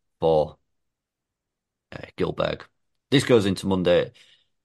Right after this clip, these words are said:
uh, thi-, this carries on for weeks, though, that Gillberg is then trying to get ab-, all aboard the Ho train, and the Godfather just chases him off every time with the, with the Ho train laughing at him. Um, but every time he does get in, they all then slap him silly.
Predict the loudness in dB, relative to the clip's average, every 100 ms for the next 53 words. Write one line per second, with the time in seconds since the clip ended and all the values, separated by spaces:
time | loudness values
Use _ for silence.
0 | _ _ _ -6 0 2 2 0 0 2
1 | 2 0 -2 -4 -4 -4 -4 -4 -4 -6
2 | -4 0 0 0 -4 -8 -6 -6 -2 -2
3 | -4 -4 -2 0 0 0 0 -2 -2 -4
4 | -2 -2 -2 -12 -16 -10 -6 -4 -4 -2
5 | -2 -4 -12 -8 -6 -6 -6 -6 -6 -8
6 | -10 -4 -4 -4 -10 -10 -12 -14 -14 -8
7 | -6 -6 -4 -6 -6 -10 -10 -10 -10 -14
8 | -20 _ _ _ _ -20 _ _ _ _
9 | -4 0 2 2 0 -2 -2 -2 -2 -4
10 | -4 -4 -4 -4 -2 -4 -4 -4 -4 -4
11 | -6 -8 -10 -10 -12 -8 -6 -6